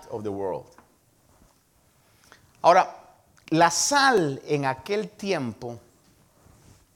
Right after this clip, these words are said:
tenía un valor mucho mayor que el que nosotros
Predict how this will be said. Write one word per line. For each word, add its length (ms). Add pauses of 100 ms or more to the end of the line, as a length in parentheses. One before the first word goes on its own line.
(960)
tenía 440
un 260
valor 580 (460)
mucho 460
mayor 500
que 80
el 120
que 120
nosotros 1160